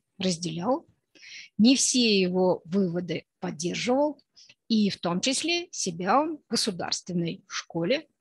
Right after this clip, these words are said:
не относил. Но два таких выдающихся историка, на приходящие, жизнь которых и профессиональная деятельность приходятся на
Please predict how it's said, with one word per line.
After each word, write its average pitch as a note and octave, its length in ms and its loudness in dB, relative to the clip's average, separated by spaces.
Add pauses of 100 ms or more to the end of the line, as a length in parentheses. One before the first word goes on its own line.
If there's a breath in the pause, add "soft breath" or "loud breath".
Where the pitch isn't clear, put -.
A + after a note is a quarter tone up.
не G#3+ 120 2
относил. F#3+ 520 -4 (720 loud breath)
Но G#3+ 440 6 (180)
два G#3 420 -2
таких - 440 -2
выдающихся G#3+ 800 0
историка, E3 580 -6 (600 loud breath)
на G#3 260 2
приходящие, A#3 840 0
жизнь A3 300 2
которых F#3 500 -4 (160)
и G#3+ 120 -2
профессиональная F#3 720 0
деятельность F3 560 -2
приходятся F3+ 760 -4
на F#3+ 380 0